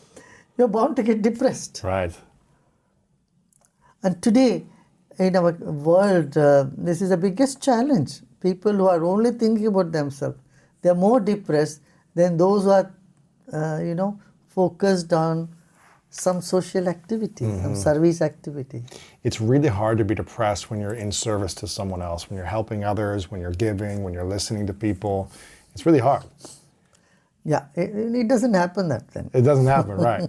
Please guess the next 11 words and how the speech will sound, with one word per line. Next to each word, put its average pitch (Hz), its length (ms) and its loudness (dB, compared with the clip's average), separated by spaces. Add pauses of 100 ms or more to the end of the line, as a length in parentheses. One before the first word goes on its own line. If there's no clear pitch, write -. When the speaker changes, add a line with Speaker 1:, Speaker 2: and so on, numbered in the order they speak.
(140)
Speaker 1:
<laughs> - 340 -14 (1600)
Speaker 2:
Has 131 160 2
there 156 120 4
ever 214 120 0
been 190 100 4
a 143 80 2
time 131 340 2
where 117 100 2
you've 104 280 0
doubted 95 320 -2
yourself? - 640 -10